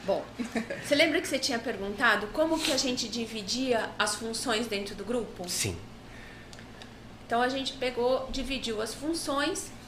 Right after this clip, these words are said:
Speaker 1: cada um ficou com a parte que tem mais apreço, que tem mais conhecimento, tudo isso. E eu fiquei com uma parte,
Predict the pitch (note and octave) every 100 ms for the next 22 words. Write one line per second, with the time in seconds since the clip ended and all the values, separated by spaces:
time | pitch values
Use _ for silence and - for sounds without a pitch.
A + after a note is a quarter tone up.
0 | - - A#3 A#3 A3 A3 A#3+ A#3 G#3+ G#3
1 | G3+ G3+ F#3+ - A#3 A3+ A3 G#3+ G#3 F#3
2 | F3+ - - - - - - G#3+ - C4
3 | C#4+ C4+ A3 G3+ - G#3 G3+ G3 - A#3
4 | A#3 C#4+ B3+ A#3+ B3 A#3 A#3 A3 A3+ C4
5 | B3+ D4 - - - - - - - -
6 | - - D4 D#4 D#4+ E4+ - - B3 A#3+
7 | - D#4 B3+ C4+ C#4 G#3+ G#3 - - D#4